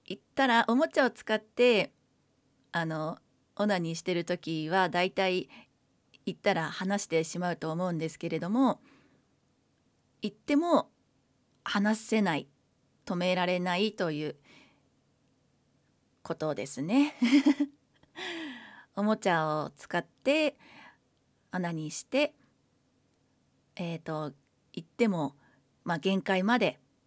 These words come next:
おもちゃを離すことができなくて、何回いけるのかっていうのをチャレンジする企画みたいです。まあ、さっきも言った通り、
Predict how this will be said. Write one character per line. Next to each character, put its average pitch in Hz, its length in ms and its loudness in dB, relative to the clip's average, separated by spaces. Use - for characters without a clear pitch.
お 170 60 -8
も 180 120 -4
ち 165 120 -8
ゃ 160 60 -4
を 151 40 -6
離 185 240 -4
す - 120 -12
こ 170 120 -6
と 165 100 -4
が 160 120 -4
で 160 100 -6
き 185 120 -4
な 208 120 0
く - 80 -20
て、 247 300 2
何 240 240 4
回 180 400 0
い - 80 -12
け 190 180 2
る 185 120 -2
の 165 140 -4
か 220 160 0
っ 226 60 -4
て - 240 0
い 196 160 4
う 190 40 0
の 196 180 0
を 254 80 2
チ 247 140 -6
ャ 170 80 -2
レ 180 100 -2
ン 175 80 -2
ジ 160 100 -4
す 160 140 -6
る 156 180 -6
企 160 500 -6
画 147 40 -6
み 165 140 -4
た 156 160 -6
い 143 80 -6
で 190 180 -2
す。 - 180 -12
ま 240 100 2
あ、 240 40 2
さ 262 120 0
っ 254 120 -2
き 214 100 -2
も 208 60 2
言 185 80 0
っ - 20 -10
た 202 120 2
通 202 160 2
り、 170 260 -2